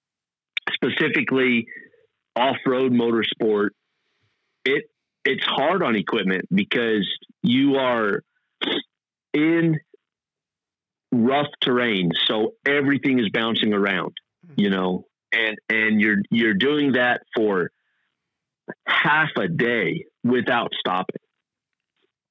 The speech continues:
Speaker 1: And you're hard on the brakes and hard on the throttle and off the throttle and, you know, in and out of it and shifting gears and making all of the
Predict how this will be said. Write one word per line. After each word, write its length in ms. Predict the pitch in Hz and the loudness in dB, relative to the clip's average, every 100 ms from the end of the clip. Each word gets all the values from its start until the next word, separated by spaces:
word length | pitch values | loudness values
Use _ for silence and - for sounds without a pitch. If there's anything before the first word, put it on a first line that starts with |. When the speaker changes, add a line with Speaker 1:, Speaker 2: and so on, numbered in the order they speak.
| 113 | -4
Speaker 1:
And 540 | 110 113 110 104 95 - - _ _ _ - | -2 0 0 0 0 -4 -18 _ _ _ -4
you're 720 | 117 123 117 113 107 110 95 - _ _ _ _ _ _ _ _ _ - | 0 2 2 2 2 0 0 -6 _ _ _ _ _ _ _ _ _ -8
hard 320 | - 156 151 | -2 0 0
on 140 | 143 | 0
the 60 | 139 | 0
brakes 440 | 123 127 90 - - - | 0 0 -2 -6 -10 -4
and 160 | 95 - | -2 0
hard 300 | 139 156 147 | 0 2 2
on 140 | 143 | 0
the 100 | 135 - | 0 0
throttle 540 | 131 123 104 85 - | 0 0 0 -2 -2
and 260 | 101 101 95 - | -2 -2 -4 -4
off 200 | 131 143 - | -4 -4 -4
the 80 | 117 - | -6 -4
throttle 440 | 113 101 92 85 - | -2 -2 -2 -4 -4
and, 380 | 101 101 98 95 95 | -2 -2 0 -2 -2
you 100 | 107 101 | 0 0
know, 100 | 101 | -2
in 220 | 135 147 147 | -2 0 2
and 100 | 135 | 2
out 200 | 131 117 | 0 0
of 100 | 90 | 0
it 160 | 92 90 | 0 0
and 180 | 87 87 | -2 -2
shifting 500 | - 139 147 135 135 127 | -2 -2 0 2 2 0
gears 500 | 123 123 113 98 95 - - | 0 2 2 2 0 -4 -4
and 240 | 98 95 90 _ - - - | -2 -2 -6 _ -18 -8 -2
making 360 | 123 131 131 | 0 0 0
all 320 | 127 139 147 | 2 2 2
of 140 | 143 120 | 0 2
the 340 | 131 131 127 | 2 2 0